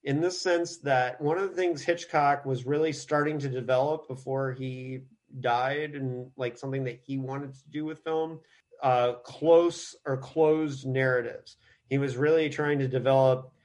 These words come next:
the idea of, like, he wanted to do, he kept, he famously said that he was working on trying to, he wanted to do a thriller in a phone booth, which eventually, uh, we did get with Colin Farrell, directed by, um,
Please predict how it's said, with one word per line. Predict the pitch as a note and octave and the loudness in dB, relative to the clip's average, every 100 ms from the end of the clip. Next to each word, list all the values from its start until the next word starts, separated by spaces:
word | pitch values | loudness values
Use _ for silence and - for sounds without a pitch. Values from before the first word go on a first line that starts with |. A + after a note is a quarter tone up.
| _ - | _ 2
the | |
idea | C3+ C3 C3+ C3+ | 4 4 4 4
of, | B2+ A#2+ | 4 2
like, | B2 A#2 | -2 -2
he | A#2 D3+ | -2 2
wanted | D#3+ F3 F3 | 4 4 2
to | C#3 | -2
do, | C3 D3+ D3 D3 C#3+ C#3 - - | -2 -2 0 0 -2 -6 -12 -8
he | C#3+ E3+ | -8 -4
kept, | F3+ F3 - | -4 -4 -4
he | D3+ D#3+ | -4 -4
famously | C3+ G3 G3 - D#3+ | 0 0 0 -2 -6
said | C3+ D#3+ D3+ C#3 C3+ - - - - | -2 2 2 2 -2 -10 -14 -14 0
that | C3 C3 | 2 4
he | C#3 | 2
was | C3+ | 0
working | B2 D3 C#3+ D3 | 0 0 0 0
on | C3 C3 | 2 0
trying | B2+ C#3 C3+ | 0 0 2
to, | C3+ | 0
he | C3+ C3 | 0 2
wanted | C#3 D3+ C#3 | 2 2 -2
to | |
do | C3 C#3 | -2 -2
a | C3 | -2
thriller | C3 C#3+ C#3 C3+ C3 | -2 -4 0 2 2
in | A#2+ | -2
a | |
phone | - C#3 B2+ A#2 | -2 0 0 -2
booth, | A2+ - _ _ _ _ | -8 -12 _ _ _ _
which | B2 D3+ | 0 2
eventually, | D3+ A3+ A3+ E3+ D3 C#3 C3+ C3+ C3 - _ _ - | 6 4 4 2 2 2 0 -2 -4 -12 _ _ 0
uh, | C3+ C3 B2+ | 4 4 4
we | C#3 | 0
did | C3+ D3+ C3 | 0 0 2
get | D3 C3+ C3 | 2 2 2
with | C#3+ B2+ B2 A#2 - - | 0 2 2 -2 -8 -8
Colin | C#3 C3+ C3 | 0 0 0
Farrell, | C3 C3 C3 B2+ B2+ B2 A#2+ - | 2 2 4 4 4 2 0 -4
directed | B2+ B2+ B2 A#2+ | 0 0 -2 -4
by, | A#2 A#2+ A#2+ A#2+ A#2+ A#2 | 0 2 2 2 0 0
um, | A#2 A#2+ A#2 A2+ A2+ A2 | 0 0 0 -4 -8 -12